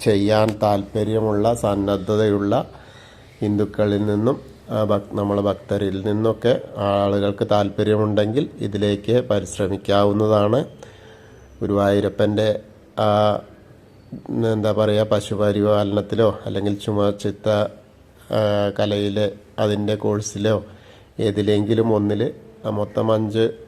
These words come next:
ആള് വേക്കൻസി ഉണ്ടല്ലോ, നാല് വേക്കൻസി ഇതിലുണ്ട്. അപ്പോൾ എന്തായാലും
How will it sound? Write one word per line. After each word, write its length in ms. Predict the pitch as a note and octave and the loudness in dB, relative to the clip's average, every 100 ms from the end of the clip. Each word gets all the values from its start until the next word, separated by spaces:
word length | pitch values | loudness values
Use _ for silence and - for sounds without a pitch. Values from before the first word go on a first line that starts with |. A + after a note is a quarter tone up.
| - | -6
ആള് 400 | A#2+ A2+ A2+ B2 A#2+ - - - - - | 0 2 2 2 -2 -10 -20 -20 -12 -2
വേക്കൻസി 460 | B2 A#2+ A#2+ A#2 B2 | 0 2 0 2 0
ഉണ്ടല്ലോ, 360 | A2 G2+ F#2+ | 0 0 -2
നാല് 280 | F#2+ G2 G2+ | -2 -2 0
വേക്കൻസി 520 | G#2+ G#2 G#2 G#2+ - | 0 0 -4 -6 -6
ഇതിലുണ്ട്. 560 | A2 G#2 G2+ G2+ G#2 C3 - - - - - - - - - - - - - - - | -6 -4 -4 -4 -4 -8 -12 -20 -20 -20 -20 -20 -20 -20 -20 -20 -20 -20 -20 -16 -10
അപ്പോൾ 200 | G#2 A2 | -2 0
എന്തായാലും 640 | G#2 G#2 A2+ A2 A2 A2+ | 2 4 4 6 4 2